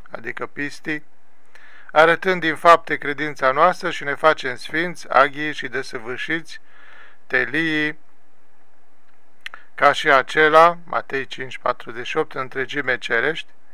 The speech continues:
epuranii, fiii, tecna Dumnezeului Celui Ceresc, conform Ioan unu,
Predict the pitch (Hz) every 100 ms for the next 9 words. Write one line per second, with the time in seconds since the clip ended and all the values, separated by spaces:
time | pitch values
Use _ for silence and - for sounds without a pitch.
0 | - 131 - 131 120 117 135 143 143 139
1 | - - - - - - 156 165 180 175
2 | 170 170 165 156 - - - - 156 160
3 | - 151 147 139 151 131 139 135 113 139
4 | 139 127 - 131 123 - 123 143 - 120
5 | 110 131 120 120 127 117 127 123 110